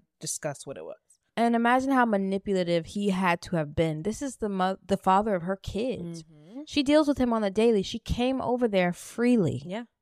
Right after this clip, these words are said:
Speaker 1: yeah.
Speaker 2: And he
Speaker 1: Comfortable. They were in a
Speaker 2: tortured her.
Speaker 1: relationship. It's not even like she was trying to leave and you know, this happened,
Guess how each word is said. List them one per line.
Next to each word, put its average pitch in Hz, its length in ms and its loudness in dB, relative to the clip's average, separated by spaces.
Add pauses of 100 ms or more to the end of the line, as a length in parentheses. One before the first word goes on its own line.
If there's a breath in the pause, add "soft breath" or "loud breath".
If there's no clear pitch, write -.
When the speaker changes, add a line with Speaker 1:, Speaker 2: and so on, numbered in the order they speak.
(140)
Speaker 1:
yeah. 190 220 -10 (300)
Speaker 2:
And 196 140 2
he 202 160 4
Speaker 1:
Comfortable. 233 240 4
They 262 60 8
were 254 100 10
in 240 60 2
a - 20 -2
Speaker 2:
tortured 240 120 0
her. 175 60 2
Speaker 1:
relationship. 170 560 -4
It's 185 140 -10
not 240 160 0
even 220 140 -6
like 208 160 -6
she - 120 -10
was 190 140 -6
trying 185 380 -6
to 185 100 -10
leave 180 480 -6
and 160 220 -6 (840)
you 180 140 0
know, 139 300 -2 (160)
this 170 180 0
happened, 196 680 -4